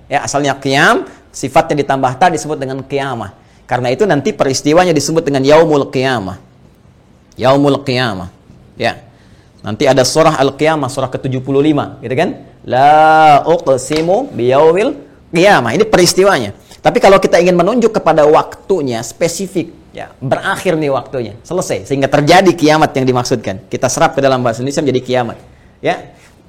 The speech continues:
Berakhir waktunya disebut dengan sa'ah. Sa'ah menunjuk kepada, kalau sekarang, eh, dalam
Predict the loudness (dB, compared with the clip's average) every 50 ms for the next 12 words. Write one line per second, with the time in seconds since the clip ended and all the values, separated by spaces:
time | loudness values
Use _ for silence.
0 | -6 -2 0 0 0 2 0 2 4 4 4 6 6 4 4 2 2 0 2 2
1 | 2 0 0 -2 -2 -2 -2 -2 -2 -2 -2 0 0 -2 -2 -4 -8 -10 -14 _
2 | _ _ _ _ _ _ _ _ _ _ _ _ _ -18 -18 -18 _ -10 -4 -4
3 | -4 -4 -4 -10 -12 -10 -6 -4 -4 -2 -2 -2 -2 -2 0 0 0 0 0 -4
4 | -6 -16 -20 -12 -6 -4 -4 -4 -4 -4 -4 -4 -4 -6 -10 -10 -8 -4 -2 -2
5 | 0 0 0 -2 -2